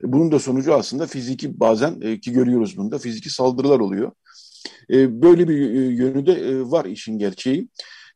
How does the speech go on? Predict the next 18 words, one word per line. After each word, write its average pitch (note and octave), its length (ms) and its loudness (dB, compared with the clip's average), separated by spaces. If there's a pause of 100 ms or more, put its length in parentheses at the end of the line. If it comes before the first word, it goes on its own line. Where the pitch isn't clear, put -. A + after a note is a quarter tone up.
E, C3+ 40 6 (680)
şöyle A#3 480 2
bir F#3+ 60 0
şey C#3 180 0
sorayım A#2+ 380 0
ben A2+ 120 0
size. A2 340 -4 (920)
E, A#2 260 2
siz B2 240 -8
Göç B2+ 180 -2
Araştırmaları C3 800 0
Derneği C3 280 2
olarak C3 340 -2 (100)
epeyce A#2+ 380 -8
bir A#2+ 40 -14
çalışma B2 440 -4
da C3 80 6
yapıyorsunuz. - 680 -8